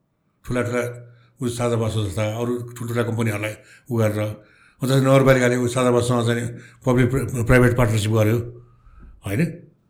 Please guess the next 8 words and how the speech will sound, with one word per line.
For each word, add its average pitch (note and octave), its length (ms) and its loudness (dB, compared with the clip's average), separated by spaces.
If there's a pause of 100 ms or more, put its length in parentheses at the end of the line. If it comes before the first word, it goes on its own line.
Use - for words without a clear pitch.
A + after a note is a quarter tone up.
(220)
त्यसै C#3 160 6
पार्टनरसिपमा D3 480 4 (640)
काम C3+ 160 0
गरेर B2+ 240 4
चाहिँ C3 160 2
नि D3+ 60 2 (840)
नयाँ C3 220 6
नयाँ B2 500 2